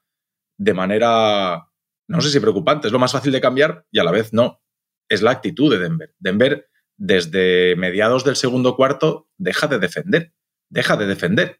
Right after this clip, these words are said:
Ves allí a cinco personas por ahí en medio, pero a nadie con el culo abajo, baja la intensidad, desaparecen las,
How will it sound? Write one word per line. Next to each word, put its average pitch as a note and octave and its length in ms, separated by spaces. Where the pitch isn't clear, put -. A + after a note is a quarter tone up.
Ves G#2+ 180
allí C#3+ 360
a F#2+ 80
cinco A2+ 320
personas B2+ 340
por B2 140
ahí B2 80
en B2 120
medio, E3 300
pero F#2 160
a - 20
nadie G#2+ 220
con A#2+ 120
el A2+ 100
culo A#2+ 180
abajo, D#3 560
baja G#2 300
la A2+ 60
intensidad, A2 600
desaparecen G2 460
las, G#2 240